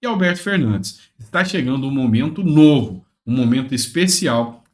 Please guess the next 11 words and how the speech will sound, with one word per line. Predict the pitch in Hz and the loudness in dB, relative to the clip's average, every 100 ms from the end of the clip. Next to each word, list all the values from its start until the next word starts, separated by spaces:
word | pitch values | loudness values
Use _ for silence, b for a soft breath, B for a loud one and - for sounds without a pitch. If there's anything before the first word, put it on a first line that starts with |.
| - | -4
para | 147 143 | -2 -2
juntar | 147 135 160 180 | -2 -4 -2 -2
os | 170 | -2
esforços | 165 - 160 185 208 190 | -4 -4 -4 -4 -4 -4
e | 180 | -6
caminhos | 170 156 127 123 117 | -4 -2 -2 -2 -4
do | 120 | -6
povo | 110 175 180 | -6 -4 -4
da | 160 | -4
América | 143 123 117 | -4 -6 -8
Latina | 123 113 - 127 151 160 | -8 -6 -6 -6 -6 -8